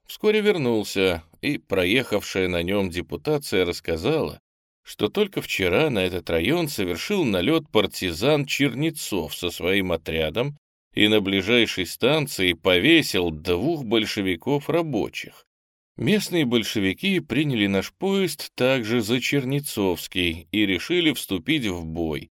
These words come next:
выслав паровоз с пулеметами. Недоразумение выяснилось к общему удовольствию,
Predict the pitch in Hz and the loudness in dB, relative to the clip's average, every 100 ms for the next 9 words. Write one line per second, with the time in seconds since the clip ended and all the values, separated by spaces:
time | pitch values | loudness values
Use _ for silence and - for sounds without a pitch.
0 | _ _ _ 87 87 95 - 87 - 85 | _ _ _ -4 -2 -2 -2 -6 -4 0
1 | 82 85 104 - - 92 104 113 82 - | 0 2 -2 -4 -6 -2 0 -2 -6 -12
2 | - - _ _ _ _ 104 117 113 113 | -18 -20 _ _ _ _ -2 0 2 2
3 | 104 135 202 202 202 165 101 123 117 101 | 0 0 0 0 0 0 2 2 2 0
4 | - 98 92 85 - 123 82 87 90 90 | 0 0 0 -2 -2 -2 -2 -4 -2 0
5 | 87 80 73 - 80 71 | 2 0 -4 -6 -6 -6